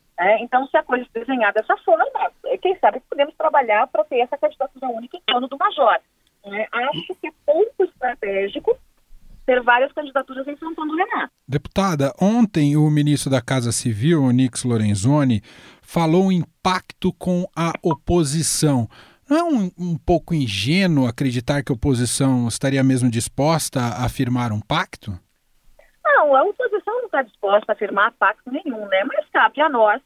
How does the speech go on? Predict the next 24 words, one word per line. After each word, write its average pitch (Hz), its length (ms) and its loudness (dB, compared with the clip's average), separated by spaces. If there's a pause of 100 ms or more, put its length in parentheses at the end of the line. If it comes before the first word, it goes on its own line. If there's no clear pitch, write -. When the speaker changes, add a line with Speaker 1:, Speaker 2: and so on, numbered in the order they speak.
(460)
Speaker 1:
é, 208 580 -4 (420)
pelo 359 220 0
menos 339 300 -4
acenar, 233 580 -6 (320)
né? 254 180 -6 (480)
Eu, 277 200 0
eu 302 180 0
creio 330 280 -6
que - 100 -12
foi - 180 -18
isso - 280 -16
que 269 300 0
o 269 80 2
ministro 240 340 2
Onyx 226 240 -4 (100)
quis 240 220 0 (100)
fazer. 185 480 2 (300)
Acenar. 427 560 0 (240)
Se 453 100 -2
tiver 339 340 0
alguém 247 520 -2
com 254 160 -8
algum 240 260 -4 (100)
juízo 240 840 -2